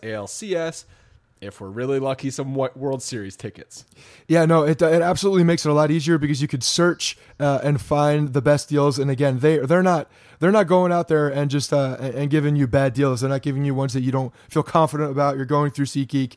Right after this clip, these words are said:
Speaker 2: It's super easy to navigate the site. And, and you could, I've already been looking, uh, at, you know, where, what the, the playoff tickets for a wild card game are ranging. Um, I saw some of the, the ones in, uh, in two oh five are actually going for, um, if you wanna get lower in the level, they're going for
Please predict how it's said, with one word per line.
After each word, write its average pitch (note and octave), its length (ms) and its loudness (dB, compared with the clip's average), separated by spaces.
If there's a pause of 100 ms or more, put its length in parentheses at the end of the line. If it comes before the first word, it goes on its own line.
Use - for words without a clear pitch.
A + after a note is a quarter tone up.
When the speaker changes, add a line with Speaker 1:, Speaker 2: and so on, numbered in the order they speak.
(260)
Speaker 2:
It's B2+ 160 -4
super E3 320 -2
easy D3+ 240 -2
to C3+ 380 -2
navigate C3+ 380 -2
the C3+ 60 -8
site. B2+ 320 -2 (360)
And, C3 300 0
and B2+ 200 -2
you B2+ 80 -2
could, A#2+ 160 -6
I've C3+ 160 -2
already D3 180 2
been C3+ 140 -2
looking, C3+ 380 -4
uh, C3+ 240 -10
at, B2 260 -12
you C#3+ 60 -4
know, C#3 100 -2
where, C#3 280 0
what E3 180 0
the, D3 180 0 (140)
the C#3+ 80 -2
playoff C#3+ 320 -4
tickets - 380 -8 (260)
for D3+ 120 -4
a C#3+ 40 4
wild D3+ 300 2
card D3 160 0
game D3 240 0
are C3 60 0
ranging. D3 580 0 (300)
Um, C3 540 -2 (160)
I C#3 60 -4
saw C#3+ 240 2
some D3 240 0
of C#3+ 100 0
the, C3+ 240 2
the C3 120 -2
ones C3+ 280 0
in, C3 380 -2
uh, B2 260 -6
in C3 160 -4
two D3+ 200 0
oh C#3 40 2
five C#3 300 -6
are C#3 60 -2
actually D3 340 -2
going C#3 280 -2
for, C3+ 220 -8 (360)
um, B2 420 -8
if C#3 140 -6
you C#3+ 180 -4
wanna D#3 220 2
get D3+ 120 2
lower D#3 220 4
in D#3+ 60 2
the D3+ 60 0
level, D3+ 260 2
they're C#3+ 140 0
going C#3 320 0
for C3+ 340 -6